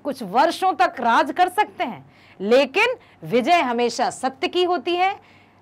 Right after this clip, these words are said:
निस्वार्थ भावना की होती है, सच्ची भावना की होती है, ईमानदारी की होती है।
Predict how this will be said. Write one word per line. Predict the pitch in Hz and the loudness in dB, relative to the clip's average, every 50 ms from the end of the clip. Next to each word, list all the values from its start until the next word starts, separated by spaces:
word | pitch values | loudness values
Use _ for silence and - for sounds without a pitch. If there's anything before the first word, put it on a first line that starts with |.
| - | -10
निस्वार्थ | 170 208 202 - - 233 226 233 277 285 240 | -8 -8 -8 -4 -2 2 4 4 4 2 0
भावना | 160 151 170 190 196 202 233 277 330 | -4 -2 0 0 0 2 2 0 0
की | 320 392 381 | 0 0 0
होती | 339 349 349 - 359 359 | 0 0 -2 0 0 2
है, | 349 359 359 370 370 - - - - _ | 2 4 4 2 0 -4 -10 -20 -20 _
सच्ची | - - 415 427 - - - - 254 214 | -2 0 0 0 0 -2 -4 -4 -4 -4
भावना | 156 165 180 190 208 226 269 330 359 | -4 0 0 0 2 2 2 2 2
की | 359 370 370 | 2 2 0
होती | 339 349 349 - 349 | 0 0 0 0 0
है, | 349 339 339 349 339 339 - - _ _ - | 2 4 4 2 0 -2 -8 -18 _ _ -6
ईमानदारी | 240 240 247 240 240 226 214 202 202 190 196 196 190 | -4 0 2 2 0 0 0 0 0 0 2 2 0
की | 165 - 196 | 0 -2 -4
होती | 170 175 170 - - 160 | -6 -6 -8 -8 -10 -12
है। | 143 131 - | -12 -14 -16